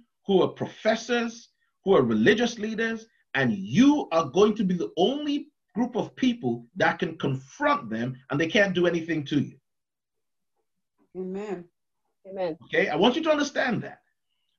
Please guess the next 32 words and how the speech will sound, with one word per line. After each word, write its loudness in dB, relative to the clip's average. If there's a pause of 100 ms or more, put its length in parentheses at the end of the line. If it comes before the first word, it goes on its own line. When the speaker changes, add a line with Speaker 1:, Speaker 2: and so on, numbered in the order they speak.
(160)
Speaker 1:
Those 0
are -2
people 0
who, -2 (340)
when 4
the 0
whole -2
world -2
is, 0
like, -6 (160)
down 0
and -4
can't -2
stand, -8 (160)
you 0 (220)
are 0
the 0
only 2
people -4 (200)
that -2
will 2
be -2
able 2
to -8
stand -6 (280)
and 0
confront -4
them -4 (140)
and 0
speak -6
to -8
them, 0